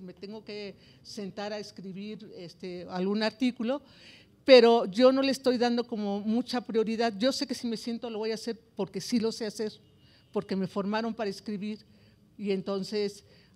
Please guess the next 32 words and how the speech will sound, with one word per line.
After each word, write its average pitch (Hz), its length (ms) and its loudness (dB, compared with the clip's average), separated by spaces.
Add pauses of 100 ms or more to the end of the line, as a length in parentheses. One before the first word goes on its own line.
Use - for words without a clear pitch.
Ahora, 208 320 4
de 196 180 4
hecho, 214 360 0 (220)
eh, 165 200 -10
que, 185 260 -8
que 185 160 -8
re-, 180 160 -10 (100)
que 196 100 -10
ya 202 300 -4
me 202 100 -8
encuentro 196 320 -6
en 220 80 -2
México, 220 300 -8
me 226 80 -4
voy 208 100 0
a 220 60 2
dedicar, 214 500 -4
ya 262 100 -2
tengo 262 300 -6
los 247 160 -10
artículos, 247 440 -10
pero 226 180 -8
no 240 60 -8
he - 20 -10
tenido 240 360 -4
tiempo, 233 540 -10 (580)
este, 190 400 -4
como 190 320 0
de, 175 380 0
de 185 200 2
darles 208 360 0
el 165 380 -2